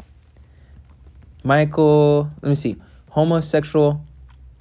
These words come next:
Manifesto.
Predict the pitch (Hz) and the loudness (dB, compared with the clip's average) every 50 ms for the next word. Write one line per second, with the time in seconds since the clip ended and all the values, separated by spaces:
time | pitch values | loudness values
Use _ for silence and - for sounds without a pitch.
0 | - - _ - - _ - - - - - - - _ - - - - - - | -20 -20 _ -20 -20 _ -20 -20 -20 -20 -20 -20 -20 _ -20 -20 -20 -20 -20 -20
1 | _ _ _ - _ - - - - - - - - - - - - - - _ | _ _ _ -20 _ -20 -20 -20 -20 -20 -20 -20 -20 -20 -20 -20 -20 -20 -20 _
2 | - - - - - - - - - 131 131 135 135 131 127 - 165 170 165 165 | -20 -20 -20 -20 -20 -20 -20 -12 -6 -4 -2 -2 -2 -4 -2 0 0 0 0 -2
3 | - - 170 165 160 160 165 | -4 -2 0 0 0 -2 -4